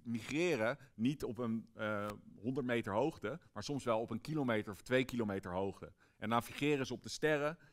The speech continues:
en ze maken gebruik van een eiwit in hun netvlies, het cryptochroom vier eiwit, wat s-,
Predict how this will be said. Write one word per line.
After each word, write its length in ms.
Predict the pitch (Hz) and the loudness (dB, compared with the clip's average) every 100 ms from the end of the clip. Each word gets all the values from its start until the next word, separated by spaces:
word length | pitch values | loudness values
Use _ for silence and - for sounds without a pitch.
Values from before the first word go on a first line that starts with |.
| _ | _
en 300 | - 120 131 | 2 2 2
ze 100 | 117 | -2
maken 260 | 127 127 - | 2 2 0
gebruik 300 | 104 120 127 | 0 2 2
van 120 | 120 | -2
een 80 | - | -8
eiwit 540 | 120 135 135 127 120 | 0 2 2 0 -2
in 160 | - 120 | -6 -2
hun 140 | 113 | 0
netvlies, 480 | 120 135 - 117 113 | 2 2 0 -4 -4
het 140 | - | -6
cryptochroom 640 | - 113 139 120 - 117 120 | -6 -2 -2 -4 0 0 0
vier 300 | - 135 135 | -2 0 0
eiwit, 580 | 95 107 101 98 135 - _ - | 2 2 0 -2 -6 -10 _ -10
wat 160 | 107 | -10
s-, 120 | - | -10